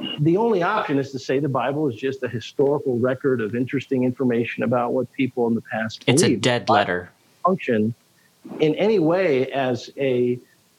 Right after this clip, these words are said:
Speaker 1: uh, a religious or theological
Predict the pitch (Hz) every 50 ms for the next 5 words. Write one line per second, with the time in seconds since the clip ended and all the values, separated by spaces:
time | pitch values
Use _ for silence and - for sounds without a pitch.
0 | _ _ _ _ - - 135 - - 120 131 123 120 120 120 120 123 143 175 180
1 | 147 160 165 156 151 - - - - - - _ _ _ - 135 123 120 117 110
2 | 107 - - 151 135 113 120 127 135 147 156 139 135 143 131 - 143 127 120 113
3 | 110 117 123